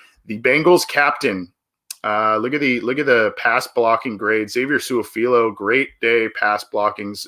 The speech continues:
Uh, Bobby Hart, decent. Um, you know, going up against J J Watt and company throughout the, the afternoon. Quinton Spain, not so great, uh, in terms of pass blocking. Um,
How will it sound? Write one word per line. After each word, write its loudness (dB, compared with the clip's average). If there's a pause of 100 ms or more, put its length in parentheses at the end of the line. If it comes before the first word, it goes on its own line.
(120)
Uh, -6
Bobby -2
Hart, 0
decent. -4 (500)
Um, -4
you -4
know, -2
going -2
up 0
against -6
J 0
J -4
Watt 4
and -14
company -6
throughout 0
the, 4
the 0
afternoon. -2 (260)
Quinton -4
Spain, 0
not 2
so 2
great, 0 (160)
uh, 0
in -4
terms -4
of -10
pass 2
blocking. 0 (440)
Um, -6